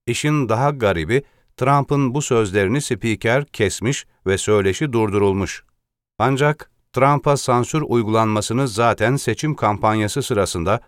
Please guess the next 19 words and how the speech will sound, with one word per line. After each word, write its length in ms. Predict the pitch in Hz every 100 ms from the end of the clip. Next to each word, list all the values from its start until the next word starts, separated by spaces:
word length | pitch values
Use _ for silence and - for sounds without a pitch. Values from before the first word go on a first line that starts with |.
| _ _
sosyal 540 | - 110 104 127 131 127
medya 420 | 117 104 101 95
araçlarında 680 | 104 107 - 101 98 120
gördük. 560 | 135 101 90 69 76 - _ _ _ _ _
Türkiye, 580 | - 127 - 87 101 139 - _
istikrarlı 720 | 123 - 131 117 131 127 147
bir 120 | 120 87
ülke. 440 | 82 - 80 - _ _ _ _ -
Cumhurbaşkanı 680 | 78 123 156 156 147 - 147
Erdoğan'ın 680 | 147 147 120 92 85 123 147 _ _ -
Birleşmiş 580 | 87 110 117 123 160 -
Milletler 500 | 135 123 120 127 131
Genel 360 | 113 107 131 147
Kurulu'na 500 | - 117 113 123 135
sunacağı 580 | 120 110 98 107 98 -
önerilerin 720 | 107 113 107 104 110 127 -
özü 340 | 98 95 143
bellidir. 540 | 123 110 107 69 64 - _ _ _ _ _
Erdoğan, 560 | 107 127 110 85 123